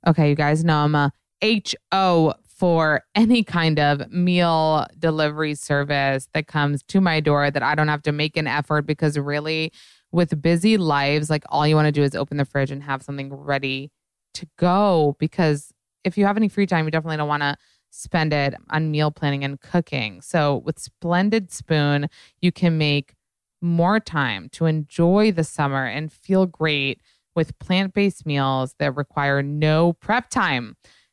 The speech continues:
Splendid Spoon sends delicious, plant-based, ready-to-eat meals and snacks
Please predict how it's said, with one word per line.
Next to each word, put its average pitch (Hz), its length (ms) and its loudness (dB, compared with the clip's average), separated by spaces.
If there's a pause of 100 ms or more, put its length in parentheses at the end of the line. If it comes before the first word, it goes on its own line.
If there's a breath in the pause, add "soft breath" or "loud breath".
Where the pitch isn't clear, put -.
(100)
Splendid 190 440 0
Spoon 160 400 0
sends 151 400 -2
delicious, 170 680 -2
plant-based, 156 800 -4
ready-to-eat 165 640 -2
meals 139 400 -4
and 147 180 -6
snacks 135 540 -6